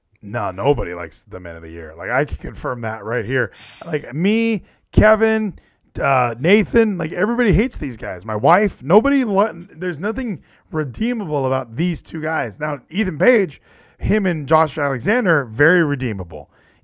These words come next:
Ethan Page on his own has turned into Karate Man, has turned into,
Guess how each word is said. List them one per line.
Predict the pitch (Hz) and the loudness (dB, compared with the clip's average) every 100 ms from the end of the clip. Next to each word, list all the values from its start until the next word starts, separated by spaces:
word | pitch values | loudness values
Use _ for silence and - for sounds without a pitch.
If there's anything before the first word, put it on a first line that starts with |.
| _ | _
Ethan | 180 196 175 | -6 -4 -2
Page | 185 180 151 | 0 0 2
on | 143 | 0
his | 117 127 | 0 2
own | 202 262 311 - _ _ | 4 6 2 -2 _ _
has | - 160 - | -4 -4 -6
turned | - 190 175 | -6 -4 -2
into | 170 131 147 135 | -6 -6 -6 -6
Karate | - 131 127 190 | -6 -2 0 0
Man, | 220 240 254 294 285 _ _ | -2 -2 -2 -4 -8 _ _
has | - 156 143 | -6 -4 -4
turned | - 170 165 156 | -4 -4 -4 -2
into, | 151 147 127 - 147 139 131 127 | -4 -4 -8 -2 2 4 4 2